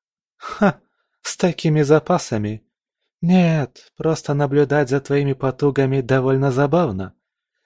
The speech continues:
Ты не умеешь вовремя остановиться, принять поражение, как и он, между прочим. Смешно, да?"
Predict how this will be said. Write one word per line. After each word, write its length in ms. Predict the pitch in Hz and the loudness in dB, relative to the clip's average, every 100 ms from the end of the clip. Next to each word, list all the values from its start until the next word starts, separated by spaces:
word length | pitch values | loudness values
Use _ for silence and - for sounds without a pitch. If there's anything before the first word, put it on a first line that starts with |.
| _ - | _ -2
Ты 140 | 202 | 0
не 140 | 170 | 2
умеешь 480 | 156 135 160 135 - | 0 0 0 0 0
вовремя 440 | 123 143 131 127 131 | 0 2 2 0 -2
остановиться, 920 | - 131 127 139 156 - - 95 95 _ _ _ | -2 -2 0 -2 -4 -8 -10 -10 -14 _ _ _
принять 580 | - 151 131 113 113 - | 2 2 2 -2 -2 -2
поражение, 800 | 131 131 131 139 131 101 101 95 _ _ _ _ | 0 2 2 2 0 -2 -6 -10 _ _ _ _
как 340 | - 160 - | -2 -2 0
и 100 | 175 | 2
он, 400 | 160 113 98 98 - | 4 4 0 -6 -6
между 400 | 120 104 101 110 | -4 -2 0 -2
прочим. 580 | 120 120 113 135 127 120 _ _ _ - | 2 2 2 -2 -4 -8 _ _ _ -14
Смешно, 680 | - 160 165 - 170 180 120 | -4 0 0 0 2 2 2
да?" 320 | 123 147 | 0 -2